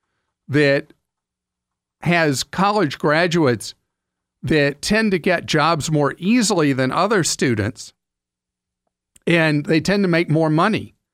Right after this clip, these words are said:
because built into the curriculum at the school, you alternate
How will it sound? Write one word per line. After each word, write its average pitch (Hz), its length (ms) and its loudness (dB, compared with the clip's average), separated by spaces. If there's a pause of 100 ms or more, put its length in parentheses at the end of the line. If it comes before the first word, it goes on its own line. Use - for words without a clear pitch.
(540)
because 147 460 0
built 214 480 -2
into 196 280 0
the 143 140 0
curriculum 139 880 -2 (480)
at 165 220 0
the 127 80 -2
school, 196 680 -2 (720)
you 214 300 0
alternate 160 840 0